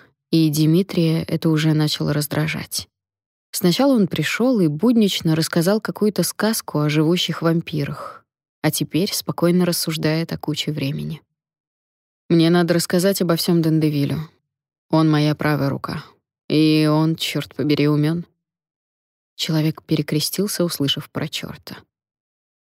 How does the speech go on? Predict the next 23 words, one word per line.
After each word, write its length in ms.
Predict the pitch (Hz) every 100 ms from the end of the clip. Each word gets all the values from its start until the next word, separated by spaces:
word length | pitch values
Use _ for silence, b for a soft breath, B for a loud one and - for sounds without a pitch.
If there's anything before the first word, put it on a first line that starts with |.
| _ -
«Дмитрий», — 760 | 175 180 165 - 151 - - _ _
начал 380 | 160 151 - 156
он, — 240 | 151 160 - _ _ _ _
«ты 160 | - 165
вправе 420 | - - 208 214
рассказать 520 | 208 - 196 190 208
хоть 260 | - 185 -
каждому 480 | - 190 180 180 175
сотруднику. 680 | 175 165 151 139 139 - - _ _ _ _ -
Но 200 | 165 156
знай, 480 | 160 180 156 - _ _ _ _ _ _ 165
он 280 | 165 185
может 340 | 180 147 147 143
быть 240 | 139 139
кем 280 | - 143 143
угодно. 500 | 139 - - - - - _ _ _ _ _ -
Он 180 | 196
может 300 | 214 196 190
быть 240 | 170 165 -
из 120 | 156
вашего 380 | 165 175 151 139
ближнего 460 | 139 165 208 190
окружения, 800 | 180 - 170 160 160 147 139 147